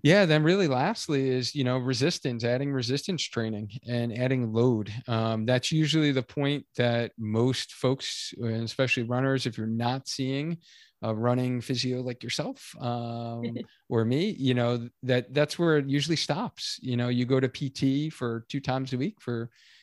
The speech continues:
Speaker 1: you know, three to four weeks or six to eight weeks, whatever the script said, um, by your doctor. And, you know, they maybe did some modalities on you, some ultrasound, some e-stim, some ice, and they give you some stretches.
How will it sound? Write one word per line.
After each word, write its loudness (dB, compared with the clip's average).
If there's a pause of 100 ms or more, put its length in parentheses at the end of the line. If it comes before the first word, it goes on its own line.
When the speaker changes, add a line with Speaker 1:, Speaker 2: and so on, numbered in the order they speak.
Speaker 1:
you -4
know, -2
three 0
to -6
four 0
weeks -4
or -4
six -6
to 2
eight 0
weeks, -6
whatever 0 (160)
the -2
script 0
said, -2
um, -2
by 0
your 0
doctor. -2 (320)
And, 2
you 0
know, 2
they 2
maybe 2
did -2
some 0
modalities 0
on -2
you, -2
some -6
ultrasound, -4
some -6
e-stim, -4
some -8
ice, 0 (400)
and 2
they 2
give 2
you -2
some -4
stretches. 0